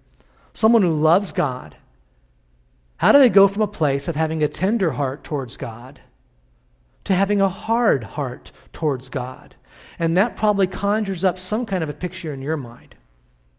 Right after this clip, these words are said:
What does that look like?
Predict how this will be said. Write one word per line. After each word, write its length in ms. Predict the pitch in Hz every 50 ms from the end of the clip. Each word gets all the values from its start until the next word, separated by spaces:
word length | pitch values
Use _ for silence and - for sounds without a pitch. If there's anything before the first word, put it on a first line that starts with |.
| _ _ _ _ _ _ _ _ _ _ _ _ _ _ _ _ _ _ _ _ _ _ _ _ _ _ _ _ _ _ _ _ _ _ _ _ _ _ _ _ _ _ _ _ _ _ _ _ _ -
What 80 | - 160
does 120 | 160 139
that 120 | 156 135 123
look 240 | 139 139 - -
like? 380 | - 131 143 151 - - -